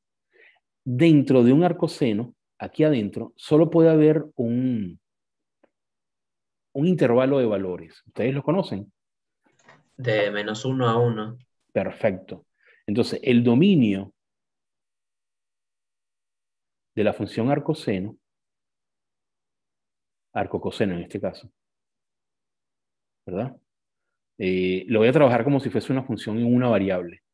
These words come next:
Speaker 1: ¿ok? Esto es lo que nosotros, esto es lo que, de lo que nosotros hacemos el recall, o sea, nosotros decimos, bueno, ¿qué sabemos del arcocoseno?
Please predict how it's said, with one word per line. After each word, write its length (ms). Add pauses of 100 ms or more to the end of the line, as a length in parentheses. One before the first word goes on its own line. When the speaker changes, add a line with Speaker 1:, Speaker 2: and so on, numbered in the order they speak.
(100)
Speaker 1:
¿ok? 140 (1000)
Esto 200
es 40
lo 100
que 80
nosotros, 580 (420)
esto 200
es 20
lo 80
que, 200
de 100
lo 100
que 80
nosotros 320
hacemos 320
el 60
recall, 400
o 40
sea, 240
nosotros 480 (480)
decimos, 380
bueno, 340 (460)
¿qué 100
sabemos 400
del 160
arcocoseno? 920